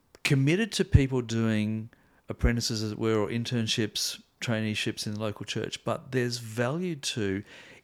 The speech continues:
in pulling aside from your local church and learning in a way that's not just about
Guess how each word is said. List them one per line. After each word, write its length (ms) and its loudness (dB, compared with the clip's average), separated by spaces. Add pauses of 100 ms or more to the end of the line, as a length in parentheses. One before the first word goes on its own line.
in 160 -2
pulling 440 10
aside 640 -2
from 220 -6
your 100 -6
local 360 -6
church 520 -6 (1500)
and 280 -4
learning 440 0
in 120 -4
a 80 -2
way 320 0
that's 320 -6
not 320 -4
just 480 -2
about 540 0